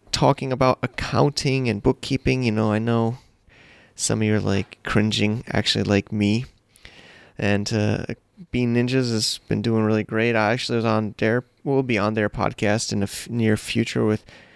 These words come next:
Meryl, the host and founder there. And today we have Wayne Richard. He's a biz dev networking expert and bookkeeping expert. And we, we chat a little bit about,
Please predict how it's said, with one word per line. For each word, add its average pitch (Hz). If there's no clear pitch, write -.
Meryl, 113
the 107
host 120
and 101
founder 110
there. 110
And 113
today 127
we 123
have 107
Wayne 110
Richard. 117
He's 127
a 113
biz 120
dev 113
networking 113
expert 123
and 110
bookkeeping 120
expert. 123
And 107
we, 127
we 135
chat 139
a 139
little 143
bit 135
about, 123